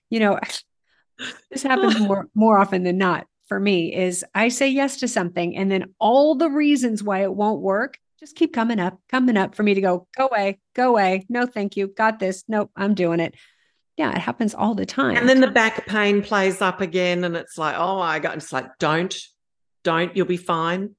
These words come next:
Speaker 2: You'll be good," you know?
Speaker 1: Yeah. And then you
Speaker 2: Um,
Speaker 1: just have to, you just have to address them.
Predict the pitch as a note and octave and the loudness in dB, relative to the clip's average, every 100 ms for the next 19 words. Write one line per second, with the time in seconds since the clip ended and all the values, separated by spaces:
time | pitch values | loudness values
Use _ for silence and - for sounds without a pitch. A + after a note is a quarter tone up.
0 | - E3+ F3 F#3+ F#3 F#3 F#3 - _ - | -4 -2 -2 -2 0 0 -2 -18 _ -8
1 | F3 E3 D#3 F3+ A3+ A#3+ A#3+ E3 C#3 - | -4 -2 -2 0 2 2 2 0 -2 -4
2 | G#3+ A#3+ B3 C4+ C4+ - C4 B3+ B3+ G#3 | 2 6 6 6 2 -2 -4 -2 -4 -4
3 | - A3+ A3 B3 - G#3+ G3+ G3 F#3+ F#3 | -4 -4 -2 -4 -4 -6 -4 0 2 0
4 | - _ _ F#3 F#3 G3 F#3+ F#3+ - - | -6 _ _ -4 -2 -2 0 0 -2 -2
5 | C#3 D#2+ | -2 -2